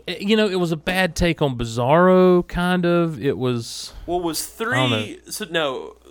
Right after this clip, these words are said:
Speaker 2: yeah, three was supposed to be the one with Supergirl and Bizarro, wasn't it? And then they ended up scrapping it.
Speaker 1: Yeah, yeah, yeah, yeah, yeah.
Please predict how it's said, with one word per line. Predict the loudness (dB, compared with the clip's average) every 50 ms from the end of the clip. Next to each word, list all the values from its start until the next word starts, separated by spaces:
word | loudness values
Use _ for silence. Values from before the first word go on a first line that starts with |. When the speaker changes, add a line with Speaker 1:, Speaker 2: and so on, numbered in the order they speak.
| _
Speaker 2:
yeah, | -6 -4 -4 -4 -4
three | -6 -12 -10 -8 -6 -6 -4 -4
was | -4 -6 -6
supposed | -4 -4 -4 -4 -4 -8
to | -8
be | -8 -6
the | -6 -4
one | -6 -6 -6 -8
with | -10 -14
Supergirl | -12 -12 -12 -12 -12 -10 -8 -8 -6 -6
and | -8 -12 -14
Bizarro, | -16 -14 -12 -10 -10 -8 -8 -10 -10 -10
wasn't | -12 -12 -14 -14 -20
it? | -20 -20 _ _ _ _ _ _ _ _ _ _ _ _ _ _ _ _ _ _ _ _ _ _ _ _ _ _
And | -16 -14 -14
then | -14 -14
they | -12 -12 -12
ended | -12 -14 -16
up | -18 -18
scrapping | -18 -18 -8 -6 -6 -6 -6 -8 -6 -4
it. | -2
Speaker 1:
Yeah, | 0 0 0 0 -2 -2 -2 -4
yeah, | -4 -4 -4 -2 -2 -2 -2 -2 -2 -4 -4
yeah, | -4 -4 -4 -4 -4
yeah, | -4 -4 -4 -6 -6
yeah. | -6 -8 -10 -12 -14 -16